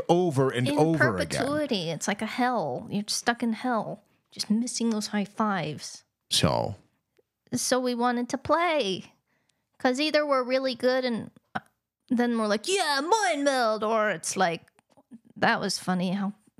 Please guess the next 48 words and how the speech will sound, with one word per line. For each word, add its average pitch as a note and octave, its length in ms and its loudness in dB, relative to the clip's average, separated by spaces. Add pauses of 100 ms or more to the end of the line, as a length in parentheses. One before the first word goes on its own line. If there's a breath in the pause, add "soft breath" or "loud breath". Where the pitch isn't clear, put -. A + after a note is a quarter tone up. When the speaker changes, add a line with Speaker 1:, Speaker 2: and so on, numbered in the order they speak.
(420)
Speaker 2:
bad. - 220 -4
So G3+ 280 0
I C4+ 100 2
don't F#4+ 160 -2
know. G#3 340 0
Speaker 1:
So A#3+ 120 4
let's F3 220 2
try F3 240 4
it D3 120 2
now. E3+ 380 2 (140)
Speaker 2:
Um, A#3+ 280 0
I C4+ 80 -4
don't C#4+ 140 -2
have C4 180 -2
a G#3+ 60 -2
word. F#3+ 500 -2 (640)
Speaker 1:
So D#3 100 4
you're D3 260 4
gonna A3+ 180 2
say A3+ 300 2
the F3+ 100 2
first G#3 360 2
word F#3+ 180 4
that E3+ 120 -2
comes E3 300 2
to E3 80 2
your E3+ 80 4
mind. F2 400 0
I'm D#3+ 180 8
gonna G#3 160 2
say G#3 140 2
the F3+ 120 4
first F3 300 2
word D#3+ 120 4
that D3+ 80 0
comes D3 280 2
to C#3 60 4
my C3 240 4
mind. D2+ 360 -4
And C#3 160 6
then A3+ 200 4
we're A3+ 100 2
going G#3 280 4
to F3 80 2
try G3 680 4 (360 loud breath)
to E3+ 100 4
get D#3+ 360 4
towards C#3+ 580 2